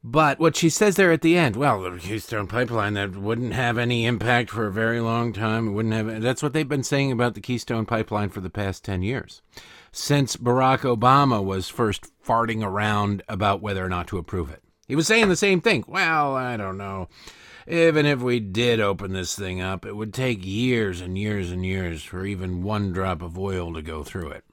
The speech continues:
We, uh, we would be getting those drops of oil now, by the way, if we had done it from the get-go.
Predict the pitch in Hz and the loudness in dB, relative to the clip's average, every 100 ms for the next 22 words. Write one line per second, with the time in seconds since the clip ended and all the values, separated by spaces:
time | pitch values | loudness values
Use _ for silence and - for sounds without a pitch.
0 | _ _ _ _ _ _ _ - - - | _ _ _ _ _ _ _ -20 -20 -20
1 | - - 101 123 120 117 117 113 113 117 | -20 -4 2 4 6 4 4 4 4 2
2 | 117 110 113 117 113 101 101 90 - 110 | 2 0 -2 -2 0 -2 -2 -4 -2 0
3 | 101 98 92 95 87 85 92 104 98 - | 0 -2 -6 -4 -2 -2 -2 -2 -4 -8
4 | _ _ _ _ _ _ _ 101 87 85 | _ _ _ _ _ _ _ -2 -2 -2
5 | 82 85 - - 101 92 92 98 92 101 | -6 -8 -12 -6 -4 -2 0 0 0 0
6 | 98 92 - 98 90 87 104 - 90 85 | 0 -2 -4 -4 -4 -4 -4 -6 -8 -8